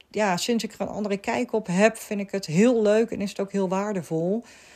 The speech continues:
Maar ook hoe je, ja, als je het niet alleen hoeft te doen, hoe je gewoon het gesprek thuis aangaat, maar ook op kantoor.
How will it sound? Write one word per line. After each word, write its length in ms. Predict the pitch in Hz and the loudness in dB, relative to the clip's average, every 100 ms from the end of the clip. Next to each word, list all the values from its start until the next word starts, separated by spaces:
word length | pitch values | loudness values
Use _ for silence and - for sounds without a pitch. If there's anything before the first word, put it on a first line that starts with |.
| - _ | -20 _
Maar 160 | - - | -12 -6
ook 280 | 240 247 - | -2 -2 -2
hoe 160 | 220 | -2
je, 200 | 208 196 185 | 0 -2 -2
ja, 140 | 220 | -4
als 100 | 190 | -4
je 80 | - | -4
het 100 | 208 | -6
niet 20 | |
alleen 240 | 202 202 240 | -2 0 0
hoeft 160 | 220 | 0
te 100 | - | -4
doen, 200 | 165 170 | -6 -4
hoe 180 | 202 240 | -2 0
je 80 | 226 | 0
gewoon 180 | 214 214 | 0 -4
het 100 | 196 | -4
gesprek 440 | - 190 - 202 - | -10 -12 -10 -12 -6
thuis 320 | 214 254 254 | -4 -2 -2
aangaat, 440 | 214 190 180 170 | -4 -4 -2 -2
maar 120 | - - | -4 -4
ook 160 | 233 | -4
op 100 | - | -6
kantoor. 640 | - 185 - 196 160 - | -10 -6 -2 0 0 -6